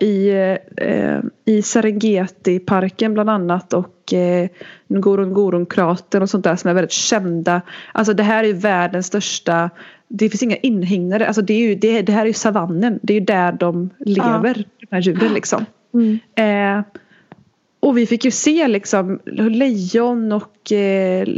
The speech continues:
Speaker 1: leoparder och geparder och vi såg noshörningar liksom. Det var ju så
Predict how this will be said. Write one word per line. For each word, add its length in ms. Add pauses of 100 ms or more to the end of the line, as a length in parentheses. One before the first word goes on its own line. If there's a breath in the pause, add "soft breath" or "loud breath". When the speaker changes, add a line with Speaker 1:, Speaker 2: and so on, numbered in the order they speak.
(140)
Speaker 1:
leoparder 920
och 100
geparder 720
och 100
vi 280
såg 300
noshörningar 760
liksom. 340 (420 loud breath)
Det 120
var 80
ju 60
så 920